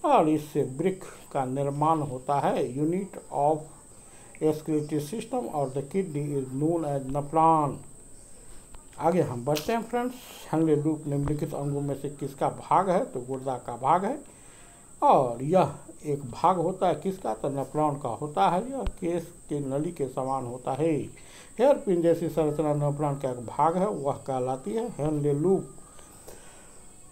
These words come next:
<coughs> नेक्स्ट क्वेश्चन, मानव में प्रमुख उत्सर्जन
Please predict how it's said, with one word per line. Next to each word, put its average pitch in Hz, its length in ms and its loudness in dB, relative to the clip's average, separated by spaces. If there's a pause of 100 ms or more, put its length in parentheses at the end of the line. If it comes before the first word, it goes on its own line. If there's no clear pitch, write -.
<coughs> - 2000 2
नेक्स्ट 233 260 4
क्वेश्चन, 170 380 4
मानव 156 260 4
में 147 180 2
प्रमुख 190 300 -2
उत्सर्जन 147 540 -2